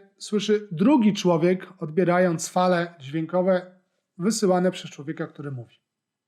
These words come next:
To dlatego, że Fenicjanie zrobili alfabet składający się ze samych spółgłosek. Grecy dodali do tego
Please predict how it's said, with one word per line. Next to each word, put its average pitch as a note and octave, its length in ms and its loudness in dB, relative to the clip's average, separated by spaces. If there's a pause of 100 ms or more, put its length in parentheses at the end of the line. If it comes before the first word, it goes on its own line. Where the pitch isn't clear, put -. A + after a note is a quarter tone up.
(1080)
To G3+ 100 -4
dlatego, C#4 340 2
że G3+ 120 4
Fenicjanie F#3+ 880 0 (1080)
zrobili F#3 480 2
alfabet F3+ 680 0 (180)
składający F#3+ 540 -2
się G3 120 -4
ze D3+ 80 -8
samych E3+ 380 -6
spółgłosek. D#3+ 680 -4 (800)
Grecy F3 400 -2 (800)
dodali G#3 380 0
do D#3+ 100 -2
tego E3 400 -4